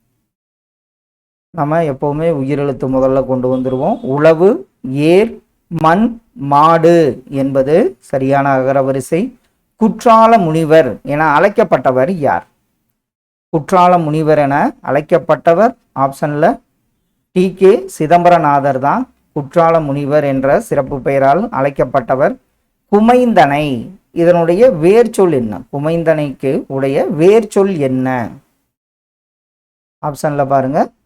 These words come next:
குமை என்பது சரியான வேர்ச்சொல். தலை,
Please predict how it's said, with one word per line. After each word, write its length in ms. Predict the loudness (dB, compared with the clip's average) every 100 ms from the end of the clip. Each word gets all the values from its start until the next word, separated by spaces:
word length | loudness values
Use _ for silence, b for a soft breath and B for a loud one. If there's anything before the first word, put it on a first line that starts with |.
| _ 0
குமை 320 | 2 4 2 0 -2 -8 -6 -4
என்பது 340 | -2 0 2 0 -4 -8
சரியான 380 | -4 0 0 0
வேர்ச்சொல். 520 | -2 -4 -6 -2 0 0 _ _ _ _ _ 0
தலை, 300 | 4 6 6